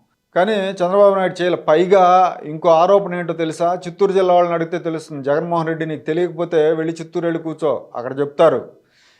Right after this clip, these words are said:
పెద్దిరెడ్డిని ఆర్థికంగా పెంచిందే చంద్రబాబు నాయుడు అని అంటారు.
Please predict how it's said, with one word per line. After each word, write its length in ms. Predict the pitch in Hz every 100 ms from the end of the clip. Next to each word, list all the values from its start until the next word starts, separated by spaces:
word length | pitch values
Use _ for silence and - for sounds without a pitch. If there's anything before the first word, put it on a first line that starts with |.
| _ -
పెద్దిరెడ్డిని 580 | - 160 196 202 190
ఆర్థికంగా 500 | 170 180 185 196 190
పెంచిందే 440 | 185 180 175 190 196
చంద్రబాబు 500 | 185 170 180 175 170
నాయుడు 220 | 165 160
అని 120 | 151
అంటారు. 340 | 139 117 101